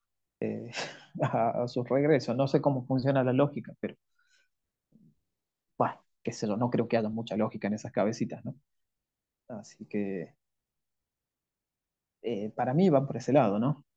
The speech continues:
Es, bueno, que muera lo viejo, o sea, a, a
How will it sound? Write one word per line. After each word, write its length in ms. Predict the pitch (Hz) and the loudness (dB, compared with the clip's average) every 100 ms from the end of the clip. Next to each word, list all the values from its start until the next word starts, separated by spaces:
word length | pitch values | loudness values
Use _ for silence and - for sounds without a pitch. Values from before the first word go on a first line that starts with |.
| - | -6
Es, 560 | 113 127 - - - _ _ _ | -4 -4 -8 -18 -20 _ _ _
bueno, 260 | 135 123 - - | -2 -2 -6 -4
que 120 | 117 | -2
muera 300 | 117 139 131 | 2 4 4
lo 140 | 123 117 | 2 2
viejo, 420 | 135 170 - 180 | 2 2 4 4
o 560 | 147 117 107 101 - _ | 4 2 -2 -6 -8 _
sea, 400 | _ 101 98 95 - - _ _ _ _ _ _ _ _ _ _ _ _ | _ -4 -4 -8 -16 -20 _ _ _ _ _ _ _ _ _ _ _ _
a, 240 | - 50 - _ _ | -12 -12 -12 _ _
a 280 | - 90 - | -4 -4 -4